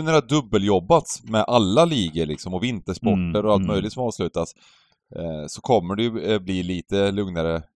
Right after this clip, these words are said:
Speaker 1: eh, tempo och lite färre matcher totalt sett i alla fall.
Speaker 2: Mm. Men, eh, man måste ändå säga att den här helgen är ju häftig på något sätt.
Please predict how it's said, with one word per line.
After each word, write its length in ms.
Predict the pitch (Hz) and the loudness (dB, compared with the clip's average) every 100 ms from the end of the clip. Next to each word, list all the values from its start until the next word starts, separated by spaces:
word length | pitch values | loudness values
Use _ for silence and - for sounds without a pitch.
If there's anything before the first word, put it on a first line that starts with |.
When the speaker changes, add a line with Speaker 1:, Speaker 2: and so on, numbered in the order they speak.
| - - | -18 -10
Speaker 1:
eh, 180 | 85 80 | -6 -6
tempo 480 | - 85 73 - | -4 -4 -4 -8
och 180 | 85 87 | -6 -4
lite 180 | 98 92 | -4 -6
färre 460 | - 98 87 87 90 | 0 2 2 0 -2
matcher 480 | 92 - - 135 | -6 -10 -10 -8
totalt 300 | 110 - 87 | -6 -6 -6
sett 180 | - 123 | -4 -4
i 40 | 104 | -4
alla 100 | 80 | -4
fall. 160 | 78 - - | -8 -10 -14
Speaker 2:
Mm. 420 | 90 92 95 101 107 _ _ _ - - - - - _ | -6 -2 0 -2 -4 _ _ _ -14 -14 -18 -20 -20 _
Men, 380 | 127 139 143 139 | 4 6 8 8
eh, 580 | 143 139 139 131 127 95 78 - 62 - - _ _ _ _ | 8 8 8 10 8 6 0 -10 -12 -14 -18 _ _ _ _
man 120 | 135 127 | 6 8
måste 280 | 160 - | 8 8
ändå 140 | 175 156 | 6 6
säga 260 | - 135 | 6 8
att 100 | 104 | 8
den 120 | - 113 | 8 8
här 180 | 117 | 8
helgen 500 | 135 143 95 98 101 | 8 8 8 6 4
är 280 | 90 90 73 | 4 2 0
ju 520 | 85 135 139 123 104 | 0 2 4 4 2
häftig 540 | 101 127 - - 80 - | 2 2 2 -4 -8 -6
på 120 | 90 | -4
något 240 | 73 71 | -4 -6
sätt. 220 | - 73 | -8 -10